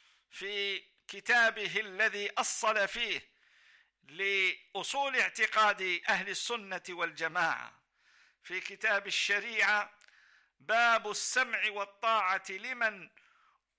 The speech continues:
ولي أمر المسلمين، والصبر عليهم وإن جاروا،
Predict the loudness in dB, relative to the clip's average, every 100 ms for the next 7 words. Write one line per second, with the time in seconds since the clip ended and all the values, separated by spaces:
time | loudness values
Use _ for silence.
0 | _ -4 0 0 0 0 2 2 -2 -2
1 | -2 -2 -6 -10 -10 -10 -10 -12 -14 -18
2 | _ _ _ _ -20 -20 -12 -8 -4 -2
3 | -2 -2 0 2 2 2 -2 -4 -8 -8
4 | -10 _ -6 -4 -4 -10 -2 2 4 4
5 | 0 -4